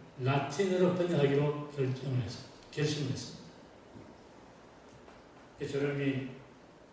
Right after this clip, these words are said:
성경을 라틴어로 번역해낸 책이 불가타리라고 합니다.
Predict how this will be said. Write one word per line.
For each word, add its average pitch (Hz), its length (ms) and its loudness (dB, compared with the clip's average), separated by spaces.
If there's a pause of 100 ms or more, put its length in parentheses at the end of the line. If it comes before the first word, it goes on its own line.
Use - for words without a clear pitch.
성경을 135 680 0 (480)
라틴어로 147 760 0 (460)
번역해낸 156 800 0
책이 - 560 -4 (1040)
불가타리라고 170 520 0
합니다. 104 260 -8